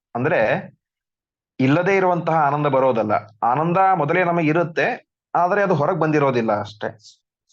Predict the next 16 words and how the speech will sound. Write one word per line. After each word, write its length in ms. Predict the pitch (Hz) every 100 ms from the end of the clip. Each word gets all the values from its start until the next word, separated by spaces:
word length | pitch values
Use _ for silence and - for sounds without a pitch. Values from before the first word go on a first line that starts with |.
| _ _ _ _ _ -
ಹೊರಗ್ 220 | 151 180
ಬರ್ಲಿಕ್ಕೆ 280 | 165 170 156
ಬೇಕಾದದ್ದು 560 | 160 156 151 143 143
ಪರಮಾತ್ಮನ 640 | 185 156 151 143 147 135 127
ಅನುಗ್ರಹ, 400 | 131 123 123 135 143 117
ಜ್ಞಾನ, 340 | 120 120 117
ಭಕ್ತಿ 360 | 139 131 - 131
ಇತ್ಯಾದಿಗಳು. 720 | 113 - 107 104 104 101 - _ _ _ _ _ _ _ -
ಅದು 160 | 165
ಬಂದಾಗ 420 | 190 190 175 165 208
ಪ-, 260 | 220 202 147
ನಮ್ಮಲ್ಲೇ 520 | 151 160 160 170 165
ಇರುವಂತಹ 440 | 156 147 147 135 135 135
ಆನಂದ 320 | 123 127 131 165
ಹೊರಗಡೆ 400 | 135 135 131 120
ಬರುತ್ತೆ. 520 | 107 107 - -